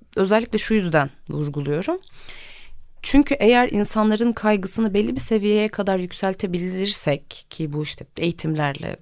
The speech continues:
ya da farkındalık çalışmalarıyla olabilir, e, o zaman sürdürülebilir davranışları da arttırmış oluruz. Yani kaygının, e, öyle bir aracı rolü var burada. O yüzden vurguluyorum bunu özellikle.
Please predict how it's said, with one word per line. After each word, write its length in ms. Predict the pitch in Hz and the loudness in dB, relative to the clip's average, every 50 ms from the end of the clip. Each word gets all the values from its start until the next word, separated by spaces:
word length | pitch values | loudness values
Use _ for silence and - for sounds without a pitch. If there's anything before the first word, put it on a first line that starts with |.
| _ _ _ - - | _ _ _ -16 -14
ya 60 | - | -14
da 40 | - | -12
farkındalık 560 | - - 180 180 180 - 165 151 147 - - | -6 -2 -2 -2 -2 -2 -4 -6 -6 -6 -8
çalışmalarıyla 720 | - - - - - - 160 170 160 151 - 165 160 160 | -10 -8 -8 -8 -8 -10 -10 -8 -8 -8 -10 -10 -10 -8
olabilir, 560 | 160 165 190 208 202 165 156 226 349 - - - - - - - - - - - - - - - - | -6 -4 -4 -4 -4 -4 -6 -6 -8 -10 -14 -20 -18 -16 -16 -16 -16 -16 -18 -18 -20 -20 -14 -8 -4
e, 160 | - 190 - | -2 -2 0
o 100 | - 254 | 2 2
zaman 240 | 226 226 233 269 285 | 4 4 4 4 4
sürdürülebilir 720 | 277 - 233 214 190 214 208 208 208 190 190 196 190 175 | 2 0 -2 0 0 2 2 2 2 0 0 0 2 4
davranışları 560 | 175 160 156 156 160 - - - 170 180 196 | 6 6 6 4 2 0 0 0 0 2 2
da 60 | 220 | 4
arttırmış 480 | 185 175 - - - 160 147 - - - | 2 2 0 -2 -4 -4 -2 -4 -4 -8
oluruz. 280 | - - - - - | -10 -12 -12 -12 -10
Yani 180 | - - 165 165 | -10 -10 -10 -10
kaygının, 600 | - - - 170 165 160 165 170 196 196 202 - - - - - - - - - | -8 -4 -2 -2 0 0 0 0 0 0 -2 -4 -10 -18 -18 -14 -12 -10 -6 -6
e, 160 | - 180 - - | -6 -6 -2 0
öyle 280 | 196 196 185 170 165 170 | 2 2 4 2 2 0
bir 380 | 202 - - - - - - - - - - - - - - - - - - - - - - - - - | 0 -2 -2 -4 -6 -8 -10 -14 -18 -18 -20 -20 -20 -20 -20 -20 -18 -16 -16 -16 -16 -16 -14 -12 -4 0
aracı 460 | 170 170 160 160 156 - 190 208 - - - 175 | 0 2 2 0 -2 -2 -4 -4 -4 -4 -2 0
rolü 240 | 180 185 185 170 | 2 2 2 2
var 360 | 151 143 135 - - - - - | 2 2 0 0 -6 -12 -14 -14
burada. 400 | 151 147 143 - - - 254 302 | -10 -10 -10 -8 -8 -8 -8 -6
O 100 | 311 - | -4 -4
yüzden 360 | 185 175 151 151 156 143 - - | -4 -4 -4 -4 -4 -6 -6 -8
vurguluyorum 580 | 151 143 143 135 143 143 147 147 143 147 147 | -10 -10 -10 -10 -10 -10 -8 -8 -6 -6 -8
bunu 200 | 143 143 147 165 - | -8 -10 -12 -10 -8
özellikle. 640 | 156 151 143 151 147 143 156 - - - - 285 | -8 -6 -4 -6 -6 -8 -10 -12 -12 -10 -8 -8